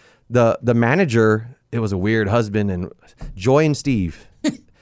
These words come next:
Speaker 1: So he pulls me aside one day. He goes, "Jared Swift, um, you know, Joy and I, we're starting two more call centers in Michigan."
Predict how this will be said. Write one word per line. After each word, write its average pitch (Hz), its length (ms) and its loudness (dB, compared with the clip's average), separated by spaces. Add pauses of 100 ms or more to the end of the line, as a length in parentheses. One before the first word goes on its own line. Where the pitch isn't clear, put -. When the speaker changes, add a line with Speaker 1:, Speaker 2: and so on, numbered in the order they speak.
(200)
Speaker 1:
So 131 120 2
he 180 120 2
pulls 208 220 2
me 160 80 2
aside 196 280 0
one 139 100 0
day. 113 80 0
He 104 60 -2
goes, 87 200 -8 (800)
"Jared 135 300 -4 (180)
Swift, - 460 -8
um, 82 340 -4 (600)
you 143 100 -6
know, 82 180 -6
Joy 127 240 -2
and 110 100 -4
I, 95 140 0
we're 113 120 0
starting 123 300 -4
two 233 200 -4
more 220 120 0
call 220 220 2
centers 101 300 -2
in 104 80 -2
Michigan." - 460 -4